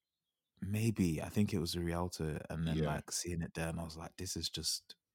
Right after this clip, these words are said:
Speaker 1: beautiful, man." Just,
Speaker 2: Mm-hmm.
Speaker 1: like, beautiful. Um, <clears throat> cool. And so next up will be a poem from Clodagh.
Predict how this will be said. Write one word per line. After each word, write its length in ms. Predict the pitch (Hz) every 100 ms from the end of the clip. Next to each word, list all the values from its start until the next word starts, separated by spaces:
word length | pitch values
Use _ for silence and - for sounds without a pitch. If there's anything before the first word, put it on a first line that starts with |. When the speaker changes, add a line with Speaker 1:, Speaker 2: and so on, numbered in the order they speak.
| _ -
Speaker 1:
beautiful, 460 | 92 78 - 73
man." 340 | 73 76 76 87 -
Just, 260 | - 80
Speaker 2:
Mm-hmm. 20 | 80
Speaker 1:
like, 440 | 78 85 - - _ _ - - - - -
beautiful. 600 | 82 78 - - 76 - _
Um, 560 | 92 92 92 92 92 87 _ _ - - _
<clears throat> 640 | - - - _ _ _ -
cool. 440 | - 104 95 85 -
And 160 | 87 -
so 160 | 95
next 420 | 98 123 - -
up 240 | 92 - -
will 180 | 85 85
be 340 | 85 85 82 -
a 60 | 87
poem 600 | - 87 87 87 85 71
from 460 | - 80 80 78 - _ - -
Clodagh. 760 | - 85 95 92 - 87